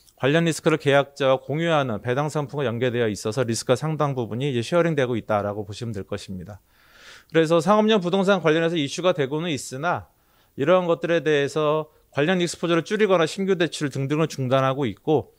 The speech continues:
스트레스 테스트 결과 이천팔 년도에 이미 겪었던 그러한 위기 대비해서는 지금 여력이 상당한 수준이, 상당히 충분한 수준이다라고 판단하실 수 있을 것 같습니다.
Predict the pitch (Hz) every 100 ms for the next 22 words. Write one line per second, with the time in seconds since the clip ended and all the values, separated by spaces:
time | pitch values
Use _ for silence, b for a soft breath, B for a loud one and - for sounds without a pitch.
0 | _ _ - - 190 - 202 190 - 165
1 | 131 117 113 127 - b b b - 127
2 | 170 165 214 220 214 185 151 151 - 123
3 | 156 147 135 117 - 131 139 123 120 131
4 | 156 127 123 127 113 131 - 104 117 170
5 | 214 b b b - 110 120 135 135 180
6 | 170 165 156 - 175 147 - 180 170 165
7 | 165 202 202 - 202 185 180 170 - 190
8 | 131 131 113 107 117 117 143 - 165 151
9 | 156 156 143 156 156 - 160 87 - 160
10 | 127 - 98 92 -